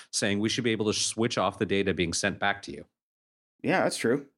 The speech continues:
Speaker 2: Totally. I
Speaker 1: Yeah.
Speaker 2: didn't, I didn't see that one at all.
Speaker 1: I, I, I'll definitely have to find it because I, I saw it on a news story. I actually read through an article, and it was, like, on, uh, it was on N B C Nightly News or something like that.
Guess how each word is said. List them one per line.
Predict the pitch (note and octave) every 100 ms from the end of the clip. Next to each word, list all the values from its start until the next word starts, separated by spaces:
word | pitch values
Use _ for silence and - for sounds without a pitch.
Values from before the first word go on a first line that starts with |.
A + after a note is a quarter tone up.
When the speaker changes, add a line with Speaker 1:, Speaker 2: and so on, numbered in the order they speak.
| -
Speaker 2:
Totally. | B2 D#3 G2+
I |
Speaker 1:
Yeah. | -
Speaker 2:
didn't, | C#3+
I | C3+
didn't | D3+ C#3
see | C#3
that | C3+
one | B2
at | A#2
all. | B2+ B2 B2
Speaker 1:
I, | C3 A#2
I, | B2+ B2
I'll | C3 B2
definitely | C#3 C#3 E3
have | D3 C#3
to |
find | C3+ A2 A2+
it | B2
because | A#2+ F#2
I, | G2+ F2+
I | F#2+
saw | - A2+ A2+
it | C3+
on | C#3+
a | C3
news | A#2+ A2+
story. | A#2 A2 A2
I | F2+
actually | F2 - F2
read | G2+ G#2+
through | B2
an | A2+
article, | G#2 G#2 A2 G#2+
and | F2+ F2+
it |
was, | E2+ D#2+
like, | F2 F2
on, | F2+ F#2 F2+
uh, | F2 F2
it | F#2
was | E2+
on | F#2 F#2 F2+
N | F#2 F#2
B |
C | F#2+ G#2
Nightly | F#2 F#2 F#2+
News | F#2 F2+
or | D2+
something | E2 D2+ D#2
like | D2+ -
that. | D2+